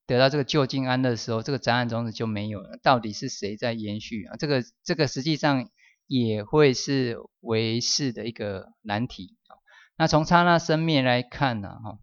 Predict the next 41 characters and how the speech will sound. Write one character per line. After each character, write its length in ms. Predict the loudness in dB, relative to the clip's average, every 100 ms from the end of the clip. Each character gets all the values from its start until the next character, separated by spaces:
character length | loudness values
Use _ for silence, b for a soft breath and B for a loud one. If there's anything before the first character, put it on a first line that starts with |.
| _
这 100 | -8
个 160 | -4 -4
实 160 | -4
际 160 | -4 -2
上 260 | 0 -2 -2 b b b b
就 280 | -2 2 4
算 220 | 6 4
他 140 | 4 4
们 160 | 4
没 140 | 4 4
有 120 | 4
所 160 | 2
谓 60 | -2
的 80 | -2
常 380 | -4 -4 -4 -4
见， 320 | -4 -4 -8 -20 _ _ _ _ _
还 180 | _ -8
是 280 | -4 -4 -2
有 220 | 0 0
可 220 | -2 -6
能 380 | -6 -6 -8 -12 -18 _ _
落 220 | -6 -2
入 140 | 0 -2
所 180 | -4 -4
谓 100 | -4
的 140 | -6 -12 _
断 240 | -4 -4
见 300 | -6 -8 -8 -10
啊。 200 | -18 -20 _ _ _ _
所 120 | -2
以 60 | -2
这 140 | 0
个 100 | -2
实 160 | -2 -2
际 120 | 0
上 180 | 0 0
就 100 | -2
隐 240 | -4 -6
含 420 | -6 -6 -8 -12 _ _
这 100 | -8
个 440 | -6 -6 -8 -12